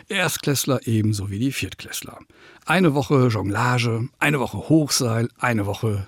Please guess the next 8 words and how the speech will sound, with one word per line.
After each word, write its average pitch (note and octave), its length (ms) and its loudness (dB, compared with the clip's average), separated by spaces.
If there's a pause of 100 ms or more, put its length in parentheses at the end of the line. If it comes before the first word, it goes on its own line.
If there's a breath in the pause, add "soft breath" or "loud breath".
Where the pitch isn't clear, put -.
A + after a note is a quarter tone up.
Trapez. - 640 -6
Und B2+ 220 -4
nach A2+ 340 -2
sieben D#3 400 0
Tagen D#3 560 4
Schweiß - 480 -2
und - 160 -12
Training, C3+ 540 4